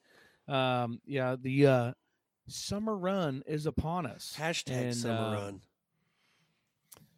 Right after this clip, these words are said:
Speaker 1: so yeah, I, my first experience in Big Spring, Texas, was last week, and, um, it was great. That's a, that's a great committee. You know what I, what I love,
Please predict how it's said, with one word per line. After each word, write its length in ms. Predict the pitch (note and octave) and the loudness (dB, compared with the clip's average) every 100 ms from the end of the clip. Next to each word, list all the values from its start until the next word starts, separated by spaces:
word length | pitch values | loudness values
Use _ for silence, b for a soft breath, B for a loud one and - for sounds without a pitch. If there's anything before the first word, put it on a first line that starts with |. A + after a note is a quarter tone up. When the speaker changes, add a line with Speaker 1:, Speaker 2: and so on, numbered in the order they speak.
| _ | _
Speaker 1:
so 360 | - C3+ B2 B2 | -4 0 2 2
yeah, 220 | C3 C3 | 0 -2
I, 300 | A#2 B2 B2 | -2 -2 -4
my 180 | A#2+ B2+ | -4 -4
first 320 | - D3+ C3 | -4 -6 -6
experience 440 | B2+ - D3 D3 B2+ | -10 -2 0 0 -2
in 100 | A#2+ | 0
Big 220 | C#3 C#3 | 0 0
Spring, 400 | - D3 D3 D#3 | -4 -2 -2 -2
Texas, 500 | C#3+ C#3+ - E3+ - | -2 -2 -2 -6 -6
was 120 | B2 | -6
last 340 | C3 C#3 C3+ C#3+ | 0 0 0 0
week, 300 | D3 F#3+ D#3 | 0 0 -4
and, 220 | B2 G2 b b b b b A#2+ | -6 -8 b b b b b -2
um, 520 | A#2+ A2+ G#2 G2 G#2 - | 0 0 -4 -6 -12 -8
it 60 | B2+ | -4
was 160 | B2 | -4
great. 380 | A2 C3 D3 F3 | 0 4 4 4
That's 280 | D3 C#3+ C#3+ | 2 2 0
a, 80 | C3 | 0
that's 300 | C3+ D3 C#3+ | 2 2 0
a 40 | |
great 320 | A#2+ C3+ C#3 | 0 2 2
committee. 340 | - B2+ B2+ C3 | 0 0 0 0
You 100 | B2+ | 0
know 300 | B2 B2 - b b b | 0 0 -4 b b b
what 200 | - D3 | -2 2
I, 160 | C#3+ C#3+ | 4 2
what 260 | - D3 D3 | 0 0 0
I 240 | C#3 C3 | 2 0
love, 580 | F2+ C3 C#3 D3 C3+ A#2 | -2 0 2 4 2 -2